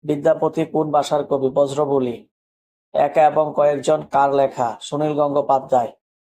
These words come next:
বাংলা সাহিত্যে আধুনিকতার উদ্যোক্তা কে? মাইকেল মধুসূদন দত্ত। মৃন্ময়ী চরিত্রটি কোন ছোট গল্পের? সমাপ্তি। শান্তিপুরের কবি বলা হয় কাকে? মোজাম্মেল হককে।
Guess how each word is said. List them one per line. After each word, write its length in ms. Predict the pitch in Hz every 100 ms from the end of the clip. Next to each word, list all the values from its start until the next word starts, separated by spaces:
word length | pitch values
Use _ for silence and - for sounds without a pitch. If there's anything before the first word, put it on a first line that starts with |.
| _ _ _ _ _ 139
বাংলা 260 | 143 156
সাহিত্যে 440 | 147 156 156 - 151
আধুনিকতার 600 | 143 143 147 147 147 151
উদ্যোক্তা 480 | 143 - 147 - 143
কে? 200 | 139 143 127
মাইকেল 360 | 127 135 147 143
মধুসূদন 520 | 143 143 - 143 143 139
দত্ত। 300 | 139 - 131 117 _ _ _ - - _ _ _ 160
মৃন্ময়ী 440 | 147 151 156 156
চরিত্রটি 520 | 156 156 151 151 151
কোন 200 | - 156 151
ছোট 180 | 151 151
গল্পের? 400 | 143 143 139 135
সমাপ্তি। 600 | - 139 143 143 - 131 - - _ _ _ _ _ _ _ -
শান্তিপুরের 680 | 143 143 143 160 156 156
কবি 260 | 151 151 151
বলা 240 | 147 147
হয় 180 | 143 147
কাকে? 320 | 147 139 135 123
মোজাম্মেল 520 | 131 139 147 143 139
হককে। 400 | 135 131 -